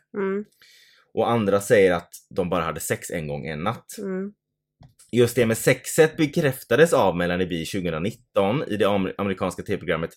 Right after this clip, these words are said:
Speaker 2: Piers Morgans Life Stories.
Speaker 1: Mm.
Speaker 2: Jag gillar inte Piers Morgan,
Speaker 1: Nej.
Speaker 2: men, eh, he's an
Speaker 1: Nej.
Speaker 2: awful, awful, awful <laughs> human. Ja. Men, eh, men hon är i alla fall där för att marknadsföra sin bok,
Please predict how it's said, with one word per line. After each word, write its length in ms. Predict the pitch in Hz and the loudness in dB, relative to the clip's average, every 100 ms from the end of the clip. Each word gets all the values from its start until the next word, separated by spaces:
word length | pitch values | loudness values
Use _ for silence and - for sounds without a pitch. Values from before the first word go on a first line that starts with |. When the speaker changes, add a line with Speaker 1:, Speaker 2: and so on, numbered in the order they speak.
| _ - | _ -2
Speaker 2:
Piers 320 | 98 85 - | 0 0 0
Morgans 560 | 98 82 80 85 82 95 | 0 0 0 -4 -4 -4
Life 280 | 87 76 | -2 -2
Stories. 460 | - 82 87 117 - - - | -4 -2 -2 -2 -6 -14 -4
Speaker 1:
Mm. 120 | 202 | -2
Speaker 2:
Jag 100 | 202 | 0
gillar 160 | 90 87 | 0 -2
inte 100 | 85 | -4
Piers 200 | 92 82 | -6 -4
Morgan, 300 | 85 80 98 | -2 2 2
Speaker 1:
Nej. 220 | 98 101 | 2 2
Speaker 2:
men, 260 | 104 95 92 | 0 0 0
eh, 260 | 92 90 87 _ - _ | 0 -2 -6 _ -20 _
he's 180 | 104 95 | -6 -4
an 140 | 87 - | -6 2
Speaker 1:
Nej. 120 | 104 | 4
Speaker 2:
awful, 360 | 104 92 90 - | 4 0 -6 -2
awful, 460 | 98 90 90 87 143 | -2 -2 -6 -4 0
awful 340 | 95 240 85 | 0 -2 -4
<laughs> 40 | |
human. 300 | 120 95 85 87 | -4 -4 -4 -4
Ja. 180 | 92 - - - 117 | -6 -6 -12 -6 0
Men, 200 | 120 113 | 2 4
eh, 420 | 117 113 107 104 - - _ _ _ | 2 4 2 0 -6 -20 _ _ _
men 120 | 139 | 6
hon 100 | 185 | 10
är 40 | 196 | 10
i 40 | |
alla 120 | 151 | 10
fall 120 | 135 | 10
där 220 | 117 110 139 | 8 8 6
för 120 | 127 | 4
att 60 | |
marknadsföra 520 | 127 120 110 101 104 98 | 4 4 2 2 2 2
sin 260 | 101 92 - | 0 -4 2
bok, 420 | 135 131 202 | 4 4 0